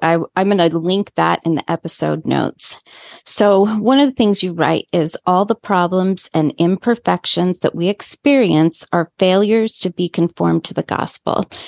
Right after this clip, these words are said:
Can you talk about what that means? And I know that you focus a lot just on the gospel itself, because I think that's kind of the foundation to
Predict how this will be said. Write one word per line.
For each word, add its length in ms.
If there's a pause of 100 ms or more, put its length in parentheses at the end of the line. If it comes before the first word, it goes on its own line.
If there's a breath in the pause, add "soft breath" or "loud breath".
(120 loud breath)
Can 160
you 80
talk 300
about 260
what 200
that 200
means? 380
And 100
I 60
know 220
that 200
you 160
focus 480
a 60
lot 520 (140)
just 320
on 300 (440 soft breath)
the 100
gospel 800
itself, 600 (220)
because 300
I 80
think 200
that's 280
kind 200
of 60
the 80
foundation 880 (600)
to 360